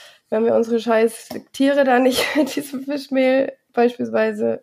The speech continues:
das ist ja nur eine der vielen Beispiele, was da vor Ort einfach schief geht. Ähm, wenn wir das nicht, nicht tun würden, dann gäbe es da auch keine Problematiken mehr mit, äh, dass es keine Fische mehr gibt. Das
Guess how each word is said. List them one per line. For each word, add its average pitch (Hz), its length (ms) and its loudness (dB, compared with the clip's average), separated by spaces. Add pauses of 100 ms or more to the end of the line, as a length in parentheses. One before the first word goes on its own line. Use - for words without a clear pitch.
das 220 100 -16
ist 220 60 -4
ja 240 60 6
nur 233 160 2
eine 254 260 4
der 220 160 2
vielen 254 240 0
Beispiele, 233 640 0 (520)
was 214 140 -4
da 220 140 -4
vor 220 140 0
Ort 214 180 2
einfach 214 260 -2
schief 226 300 -6
geht. 214 400 -10
Ähm, 202 460 -6 (540)
wenn 208 100 -6
wir 208 60 -2
das 208 180 -6
nicht, - 400 -8
nicht 220 280 -6
tun 320 320 2
würden, 247 460 2
dann 214 580 -2 (320)
gäbe 233 280 4
es 226 140 -2
da - 200 2
auch 226 100 -4
keine 220 280 0
Problematiken 226 880 -2
mehr 208 300 2
mit, 226 500 -2
äh, 208 360 -2 (440)
dass 208 200 -6
es - 120 -20
keine 214 240 2
Fische 269 280 2
mehr 208 180 4
gibt. 240 500 -4
Das - 240 -12